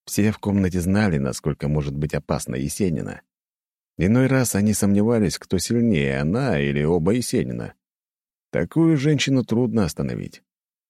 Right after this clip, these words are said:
"Передам пацану, да и с Алисой поговорю", —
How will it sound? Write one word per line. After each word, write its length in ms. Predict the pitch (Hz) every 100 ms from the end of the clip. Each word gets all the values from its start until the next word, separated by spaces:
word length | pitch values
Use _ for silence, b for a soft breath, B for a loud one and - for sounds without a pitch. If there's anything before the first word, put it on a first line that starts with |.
| _ _ _ _ _ _ _
"Передам 600 | 73 90 113 117 123 98
пацану, 540 | 80 80 78 60 50 - _ _ _ -
да 200 | 85 123
и 100 | 113
с 120 | 110
Алисой 440 | 113 110 90 85
поговорю", — 580 | 76 65 62 53 52